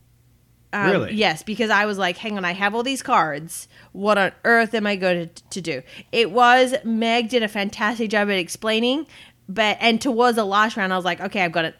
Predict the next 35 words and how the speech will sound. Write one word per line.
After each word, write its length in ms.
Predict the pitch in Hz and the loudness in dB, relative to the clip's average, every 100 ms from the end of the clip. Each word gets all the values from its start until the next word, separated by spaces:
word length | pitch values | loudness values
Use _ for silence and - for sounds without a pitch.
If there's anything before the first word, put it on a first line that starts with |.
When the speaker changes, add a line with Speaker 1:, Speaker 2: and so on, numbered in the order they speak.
| - | 2
Speaker 1:
eight. 280 | 151 - | 2 2
Great, 280 | 185 214 185 | -4 -2 -2
I 80 | 185 | -2
now 200 | 185 180 | 2 2
know 140 | 185 170 | 4 2
what 140 | 165 | 2
I'm 100 | 165 | 0
doing." 220 | 170 165 | 0 0
But 140 | 160 165 | -2 -4
that 240 | 160 - | -6 -4
first 260 | 226 233 247 | 0 0 0
round, 340 | 233 226 233 | 2 2 2
I 60 | 208 | -2
was 100 | 196 | -2
like, 200 | 175 - - _ _ | -4 -4 -14 _ _
"What 260 | - 202 208 | -10 -4 0
on 120 | 208 | 0
earth 260 | 180 190 190 | 0 0 0
do 120 | 190 | 0
all 80 | 170 | 0
these 160 | 170 160 | 0 -4
cards 300 | 156 135 - | -8 -8 -12
do?" 240 | 117 113 _ _ _ _ _ _ _ _ _ - - 220 - | -16 -16 _ _ _ _ _ _ _ _ _ -18 -16 -18 -2
This 220 | 269 349 | 0 0
was 120 | 349 | 0
a 80 | 254 | 0
super 340 | - 269 240 | 0 0 0
fun 240 | 220 196 175 | 0 0 0
game. 240 | 156 139 - | -2 -2 0
I 80 | |
really 280 | 247 285 269 | 2 2 2
liked 280 | 220 175 170 | 2 2 -2
it. 120 | 143 - | -8 -2
It 240 | 247 220 | 0 2
was 600 | 233 226 220 208 202 190 | 4 4 4 0 -2 -4